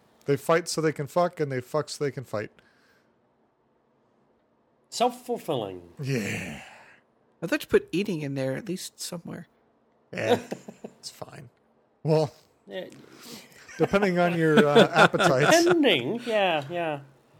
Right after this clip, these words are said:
Speaker 2: You might
Speaker 1: Um,
Speaker 2: get that somewhere in there.
Speaker 1: And Bronn calls Jaime out on freeing Tyrion.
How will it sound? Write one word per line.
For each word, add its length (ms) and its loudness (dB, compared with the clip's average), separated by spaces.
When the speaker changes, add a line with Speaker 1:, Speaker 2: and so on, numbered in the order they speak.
Speaker 2:
You 80 -4
might 300 4
Speaker 1:
Um, 80 0
Speaker 2:
get 160 -2
that 220 -4
somewhere 360 -8
in 120 -10
there. 180 -10
Speaker 1:
And 460 0
Bronn 340 0
calls 340 0
Jaime 300 -2
out 280 -2
on 220 -6
freeing 480 -6
Tyrion. 680 0